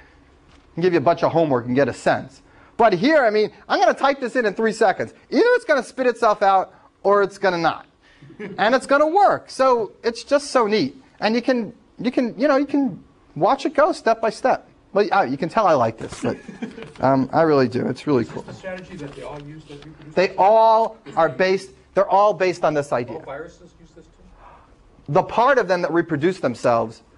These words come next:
Speaker 1: use this or something which you could probably s-, guess is isomorphic to it. I don't know. I mean, I'm no expert, you know, hacking to every machine I feel like hacking into. I mean,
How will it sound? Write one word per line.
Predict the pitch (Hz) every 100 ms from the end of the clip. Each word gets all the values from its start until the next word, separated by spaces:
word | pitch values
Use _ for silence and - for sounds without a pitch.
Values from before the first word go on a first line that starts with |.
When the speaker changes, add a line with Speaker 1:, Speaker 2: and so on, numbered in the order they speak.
| _ 143
Speaker 1:
use | 151 127
this | 147 147 139
or |
something | 120 156 135 143 131
which | 127 127
you |
could | 120 113
probably | - 135 123 123 123
s-, | - - - - _ - - 123 135
guess | 139 135
is | 127
isomorphic | 127 131 123 123 127 117 -
to | -
it. | 117 - - -
I | 311
don't | 233
know. | 170
I | 156
mean, | 131 135
I'm | 202 165
no | 160
expert, | 131 147 - 151 131 - - - -
you | 131
know, | 131 123 123 - - - -
hacking | 151 147 139
to | 127
every | 131 131 127
machine | 123 143 123
I |
feel | 117 135
like | 123 123
hacking | 127 123 127
into. | 151 127
I | 113
mean, | 123